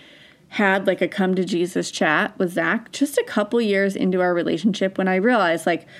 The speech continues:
"Oh, he's never once cleaned the bathtub," or I was the one who drove the car to work. And so I was doing all the things, like, if there was an oil change, if we ever needed work on the car,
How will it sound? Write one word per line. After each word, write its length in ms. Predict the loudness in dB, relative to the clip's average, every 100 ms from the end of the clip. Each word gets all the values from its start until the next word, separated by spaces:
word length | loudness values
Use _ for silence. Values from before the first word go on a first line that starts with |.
| -12 -2
"Oh, 180 | 0
he's 260 | 2 2 2
never 560 | 0 2 2 2 2 2
once 260 | 2 0
cleaned 340 | 0 2 2 0
the 120 | 0
bathtub," 800 | 0 0 -4 -4 -2 0 -2 -4
or 380 | -2 0 0 -2 -8 -20 -8 0
I 680 | 2 2 2 2 2 0 -4 -2
was 180 | 0
the 80 | 2
one 220 | 2 2
who 120 | 2 2
drove 340 | 2 0 0
the 80 | -4
car 240 | 0 0
to 80 | 2
work. 320 | 0 0 0
And 140 | 0 2
so 220 | 0 0
I 100 | 0
was 160 | 0 2
doing 300 | 2 2 0
all 220 | 0 0
the 100 | 0
things, 380 | 0 0 0 0
like, 180 | -4 -4 -14 -20 -4
if 320 | 0 0 -2 -2
there 140 | 0
was 160 | 2 0
an 100 | 0
oil 220 | 0 -2
change, 300 | -2 -4 -4
if 140 | -2
we 100 | 0
ever 200 | 2 2
needed 280 | 0 0 0
work 200 | -2 -2
on 120 | -2
the 80 | -4
car, 500 | -2 0 2 0